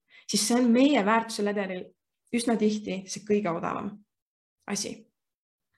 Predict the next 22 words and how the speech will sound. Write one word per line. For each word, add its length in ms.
Ja 80
kuidas 300
me 100
saame 280
hakata 420
looma 300
neid 200
järgmise 540
väärtusredeli 760
tasemeid, 500
mille 260
kohta 240
me 80
saame 260
tegelikkuses 680
hakata 540
rohkem 380
raha 400
küsima, 440
ongi 380
need 200
lisandväärtused. 1120